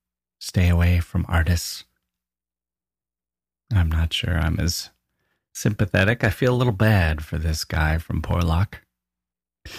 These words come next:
When Saul Bellow heard that he won the Nobel Prize, he hung up the telephone and said to his kids, "Now do you see why I demanded silence all those years?" I hear that story,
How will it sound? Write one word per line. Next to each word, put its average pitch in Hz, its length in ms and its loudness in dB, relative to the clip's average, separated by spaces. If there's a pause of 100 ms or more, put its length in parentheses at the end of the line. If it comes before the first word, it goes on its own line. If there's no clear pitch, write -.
(220)
When - 140 -4
Saul 87 260 0
Bellow 85 360 2
heard 95 320 2
that 92 100 0
he 90 80 0
won 90 200 2
the 92 60 2
Nobel 90 360 2
Prize, 87 680 0 (1200)
he - 260 -4 (580)
hung 104 180 2
up 92 100 -2
the 104 80 -4
telephone 107 500 2
and 98 120 0
said 98 200 0
to 104 80 0
his 95 140 2
kids, 98 300 0 (240)
"Now 120 380 6
do 117 140 2
you 117 100 4
see 113 300 0
why 107 280 4
I 104 120 4
demanded 98 460 2
silence 101 520 2
all 98 140 4
those 98 260 0
years?" 95 400 2 (2250)
I 101 100 4
hear 90 200 4
that 80 180 0
story, 82 540 0